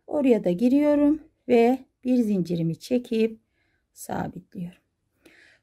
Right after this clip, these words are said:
Son kalan bu yuvama da beşer zincirden üç tane kirpik yapıyorum. Hemen sabitliyorum. Bu şekilde. Bir, iki, üç,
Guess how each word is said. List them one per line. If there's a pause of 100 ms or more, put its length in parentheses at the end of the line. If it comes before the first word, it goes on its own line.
Son
kalan
bu
yuvama
da (240)
beşer
zincirden
üç
tane
kirpik
yapıyorum. (1700)
Hemen (680)
sabitliyorum. (1400)
Bu
şekilde. (1080)
Bir, (160)
iki, (100)
üç,